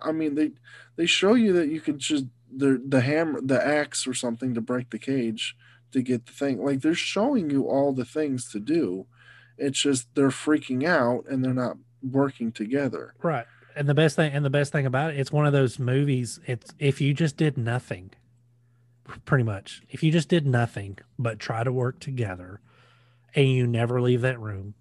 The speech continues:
Speaker 2: you figure it out. Because eventually you would have realized, hey, there's no, there, there's numbers on each other's necks. If we all kinda work together, we crack the safe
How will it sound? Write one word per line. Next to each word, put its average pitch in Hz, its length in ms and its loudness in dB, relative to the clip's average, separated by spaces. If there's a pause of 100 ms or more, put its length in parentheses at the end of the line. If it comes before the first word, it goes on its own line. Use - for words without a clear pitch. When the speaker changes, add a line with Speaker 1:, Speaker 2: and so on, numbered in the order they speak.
Speaker 2:
you 135 160 2
figure 92 300 -8
it 107 60 -4
out. - 300 -12 (680)
Because 120 560 4
eventually 127 580 4
you 120 200 4
would 123 80 6
have 117 140 2
realized, 117 560 4
hey, 139 360 0 (680)
there's 135 260 2
no, 139 260 4
there, 139 360 4
there's 131 180 2
numbers 139 300 0
on 123 120 2
each 117 220 -2
other's 110 240 -4
necks. 107 400 -8
If - 160 -8
we 131 60 2
all 135 120 2
kinda 135 200 0
work 131 160 0
together, 131 400 -4
we 123 200 -4
crack - 380 -6
the - 80 -12
safe 147 400 -6